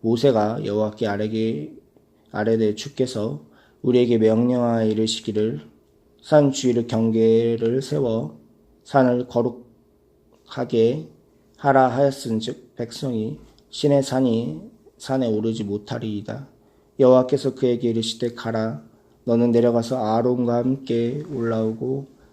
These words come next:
백성들과 백성들에게는 경계를, 제사장들과 백성들에게는 경계를 넘어 나 여호와께 올라오지 못하게 하라.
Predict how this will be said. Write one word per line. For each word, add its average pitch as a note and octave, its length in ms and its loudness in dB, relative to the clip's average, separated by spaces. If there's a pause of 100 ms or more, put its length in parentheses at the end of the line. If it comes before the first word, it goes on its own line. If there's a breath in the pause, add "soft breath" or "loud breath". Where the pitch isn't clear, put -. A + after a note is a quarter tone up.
(140 soft breath)
백성들과 B2 960 2
백성들에게는 A#2 960 -4
경계를, A2 680 -8 (400 soft breath)
제사장들과 A#2+ 680 2
백성들에게는 A2+ 800 -4
경계를 A2 520 -4
넘어 A2 420 -8 (360 soft breath)
나 A2 280 2
여호와께 A2+ 440 4
올라오지 A#2 800 4
못하게 A2+ 580 -6
하라. C#3 360 -8